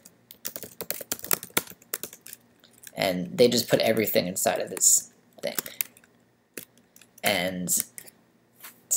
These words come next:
you know, you could think of it as just magic, it makes things work, but let's actually think about what happens here. So let's go through a trace, a new trace.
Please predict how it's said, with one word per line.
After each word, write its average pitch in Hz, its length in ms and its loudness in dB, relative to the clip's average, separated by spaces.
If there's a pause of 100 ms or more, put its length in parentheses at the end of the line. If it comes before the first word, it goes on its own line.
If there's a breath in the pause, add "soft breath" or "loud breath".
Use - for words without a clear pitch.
(280)
you 113 100 2
know, 95 120 0
you 104 160 -2
could - 200 0
think 107 220 4
of 98 120 -2
it 95 120 0
as 98 160 2
just - 180 2
magic, 107 520 2
it 107 100 -2
makes 110 320 2
things 104 420 0
work, - 440 0 (400 soft breath)
but 101 340 8
let's - 500 6
actually - 420 2
think 107 220 0
about 95 200 0
what 80 140 -2
happens - 400 -4
here. - 280 -8 (380 soft breath)
So 104 440 10 (680)
let's 113 180 4
go 113 120 4
through 87 220 -2
a - 40 -10
trace, - 540 -2 (680)
a - 60 -6
new 104 240 -2
trace. - 640 -4